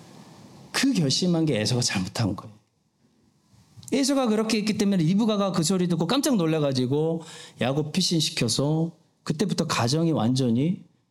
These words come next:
찢어지게 된 겁니다. 근데 여러분, 얼마나 많은 경우에 우리도 에서처럼 하는지 몰라요.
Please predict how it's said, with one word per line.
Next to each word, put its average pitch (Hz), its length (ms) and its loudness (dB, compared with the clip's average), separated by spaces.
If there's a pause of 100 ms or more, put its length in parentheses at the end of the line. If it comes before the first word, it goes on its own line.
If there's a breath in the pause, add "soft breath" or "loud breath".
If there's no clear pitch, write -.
(220)
찢어지게 151 460 0
된 98 160 0
겁니다. 95 320 -4 (1900 loud breath)
근데 240 220 2
여러분, 208 300 2
얼마나 226 380 2
많은 202 320 0
경우에 196 260 2
우리도 160 800 0 (1000)
에서처럼 220 600 0
하는지 202 320 2
몰라요. 117 300 0